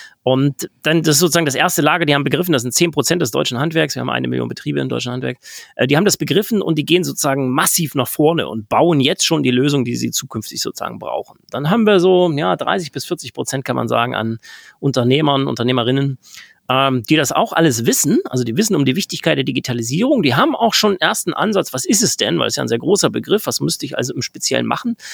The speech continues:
aber die kommen schlicht und ergreifend nicht in ihre Projekte rein. Das liegt zum einen, dass ein bisschen Wissen noch fehlt, um das Projekt dann wirklich zu machen, zum anderen daran, dass eben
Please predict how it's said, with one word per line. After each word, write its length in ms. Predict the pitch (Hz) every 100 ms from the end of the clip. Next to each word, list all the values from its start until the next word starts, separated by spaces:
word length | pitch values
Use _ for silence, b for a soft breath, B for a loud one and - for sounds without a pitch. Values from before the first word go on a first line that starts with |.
| B B
aber 120 | 135
die 80 | 143
kommen 240 | 160 190
schlicht 340 | - 180 -
und 160 | 165 143 _ -
ergreifend 640 | 135 127 101 147 151 131
nicht 220 | 135 135 147
in 80 |
ihre 160 | 127 113
Projekte 400 | - 117 101 -
rein. 300 | - - -
Das 220 | - 143
liegt 200 | 160 220
zum 160 | - 170
einen, 360 | 139 156 170 160
dass 160 | 127
ein 80 | 135
bisschen 260 | 160 151 156
Wissen 220 | - 220
noch 140 | 196
fehlt, 260 | - 180 175
um 80 | 151
das 140 | 139
Projekt 260 | - 131 -
dann 100 | 117
wirklich 200 | 120 -
zu 100 | 120
machen, 280 | 185 180
zum 160 | 160 147
anderen 180 | 151 160
daran, 240 | 139 123 120
dass 160 | 107
eben 240 | - 123